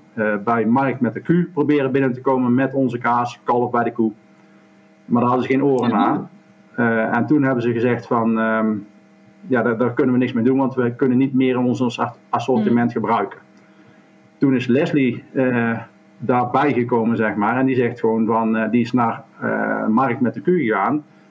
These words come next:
Speaker 1: Die zei, "Jullie zijn de duurzaamste winkel, eh, van de stad, en, eh, maar jullie hebben geen kalf bij de koe."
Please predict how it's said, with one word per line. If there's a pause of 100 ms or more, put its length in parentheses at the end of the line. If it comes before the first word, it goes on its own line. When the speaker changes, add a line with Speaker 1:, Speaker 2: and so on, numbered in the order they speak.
(120)
Speaker 1:
Die
zei,
"Jullie
zijn
de
duurzaamste
winkel, (100)
eh,
van
de
stad, (420)
en,
eh,
maar
jullie
hebben
geen
kalf
bij
de
koe."